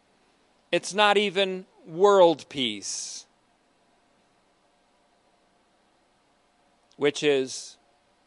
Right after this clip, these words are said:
an unrealistic fantasy until Jesus Christ comes. But it's that which Jesus gives. It's an otherworldly peace, a peace that surpasses human ability to understand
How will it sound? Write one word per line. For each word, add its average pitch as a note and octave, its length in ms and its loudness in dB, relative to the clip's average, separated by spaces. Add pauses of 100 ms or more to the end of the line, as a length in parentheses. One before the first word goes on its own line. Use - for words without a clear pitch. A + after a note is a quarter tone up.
(640)
an C#3+ 140 -6
unrealistic D3 680 -2
fantasy D#3+ 560 -6
until G#2+ 300 -10
Jesus G#2+ 460 -12
Christ D3 420 -4
comes. - 560 -20 (1400)
But F3+ 120 2
it's F#3 180 0
that A3 320 4
which G#3+ 300 -2
Jesus F#3+ 500 -2
gives. D#3 480 0
It's F3+ 220 -4
an F#3+ 180 -4
otherworldly G#3+ 880 4
peace, A#2+ 460 -6
a E3 80 0
peace A#3+ 420 -4
that G#3+ 180 -4
surpasses G3 880 -2 (280)
human A#3 420 -2
ability G3 680 2
to G3 240 -6
understand F#3+ 1040 -4